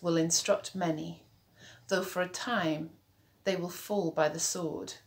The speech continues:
or be burned, or captured, or plundered.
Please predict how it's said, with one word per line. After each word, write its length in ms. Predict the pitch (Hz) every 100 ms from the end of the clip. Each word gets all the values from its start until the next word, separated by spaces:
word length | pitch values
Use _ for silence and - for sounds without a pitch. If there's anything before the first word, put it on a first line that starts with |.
| -
or 140 | 170
be 120 | 170 165
burned, 600 | 165 185 190 202 208 - - -
or 140 | 175 175
captured, 680 | - - - - 156 165 - - -
or 140 | 160
plundered. 640 | - 190 180 170 165 170